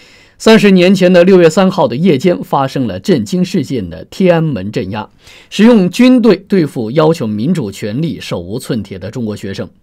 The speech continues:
时任中共总书记的赵紫阳因为反对暴力镇压被剥夺了权利，而当时时任政治局常委、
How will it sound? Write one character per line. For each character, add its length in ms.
时 160
任 180
中 260
共 240
总 240
书 220
记 160
的 180
赵 280
紫 120
阳 280
因 160
为 120
反 400
对 160
暴 220
力 140
镇 160
压 120
被 160
剥 260
夺 100
了 120
权 200
利， 160
而 160
当 160
时 160
时 180
任 200
政 160
治 160
局 320
常 360
委、 360